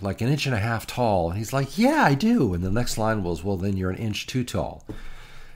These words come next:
And, uh, it was just, you know, he <laughs> shared it as a great lesson to learn. Like, "Hey, you know what? Um,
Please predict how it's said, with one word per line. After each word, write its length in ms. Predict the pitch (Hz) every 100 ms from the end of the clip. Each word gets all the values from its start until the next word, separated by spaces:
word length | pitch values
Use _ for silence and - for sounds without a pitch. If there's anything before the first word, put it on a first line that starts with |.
| -
And, 300 | 85 87 87
uh, 240 | 85 78 78
it 60 | -
was 120 | 101
just, 240 | 123 -
you 160 | - 101
know, 60 |
he 160 | 95 104
<laughs> 400 | - - - -
shared 580 | - - - - 123 98
it 60 |
as 140 | 87 82
a 40 |
great 360 | 85 113 120 104
lesson 360 | 92 92 78
to 80 | 78
learn. 340 | 78 85 73 - - - - -
Like, 180 | 87 80
"Hey, 340 | 87 76 69 80
you 120 | 90
know 120 | 87
what? 320 | 85 85 82 - - - - - -
Um, 460 | 80 71 67 65